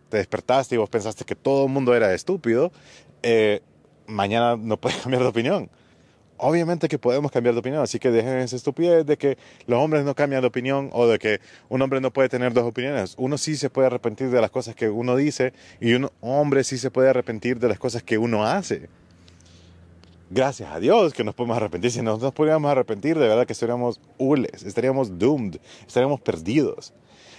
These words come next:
Pero, eh, quería compartir con ustedes en este podcast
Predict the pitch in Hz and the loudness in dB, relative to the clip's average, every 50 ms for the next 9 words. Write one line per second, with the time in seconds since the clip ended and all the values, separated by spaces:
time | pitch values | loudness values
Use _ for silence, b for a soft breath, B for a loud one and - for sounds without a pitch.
0 | B B - 151 180 185 151 156 175 - _ _ _ _ _ _ _ _ _ _ | B B 0 2 2 2 2 0 -4 -6 _ _ _ _ _ _ _ _ _ _
1 | _ _ _ _ _ _ _ _ _ _ _ _ - _ - 113 110 107 104 104 | _ _ _ _ _ _ _ _ _ _ _ _ -18 _ -2 0 2 2 2 2
2 | 101 98 - _ - 123 117 143 143 147 139 120 - _ _ _ _ _ - - | 0 -2 -4 _ -4 -2 0 2 4 2 2 0 -2 _ _ _ _ _ -6 -4
3 | 135 113 117 110 - 147 139 - 139 139 120 - 117 104 101 101 95 101 95 104 | -4 -2 -2 -4 -4 -4 -4 -2 -2 -2 -2 0 2 2 2 2 2 0 -4 -6
4 | 113 - - - - 107 98 - - 107 107 101 | -4 -6 -6 -4 -2 -2 -2 0 0 -2 -2 -2